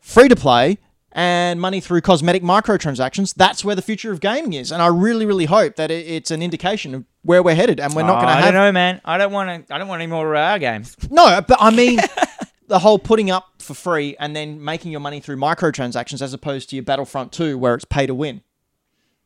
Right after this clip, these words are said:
Speaker 2: Oh, yeah, yeah. I don't know. I'm, I, I just like paying for a game and then getting
Speaker 1: Those
Speaker 2: it.
Speaker 1: days are gone.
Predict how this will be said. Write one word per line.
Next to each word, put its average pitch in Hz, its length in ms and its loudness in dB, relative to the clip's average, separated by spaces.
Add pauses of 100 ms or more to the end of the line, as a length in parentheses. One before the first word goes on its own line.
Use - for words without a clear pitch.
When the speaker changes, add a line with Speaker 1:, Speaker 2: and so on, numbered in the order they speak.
(200)
Speaker 2:
Oh, 127 180 4
yeah, 110 180 -2
yeah. 95 260 -10
I 233 60 -2
don't 339 120 -6
know. 302 60 -4 (120)
I'm, 208 280 -4
I, 190 140 -12 (380)
I 180 80 -12
just 196 140 -14
like 156 260 -6
paying 120 280 -10
for 107 140 -12
a 92 60 -10
game 90 480 -12 (380)
and 107 120 -12
then 92 140 -12
getting 95 300 -8
Speaker 1:
Those 190 140 -4
Speaker 2:
it. - 40 -6
Speaker 1:
days 165 200 -2
are 135 40 -8
gone. 110 200 -12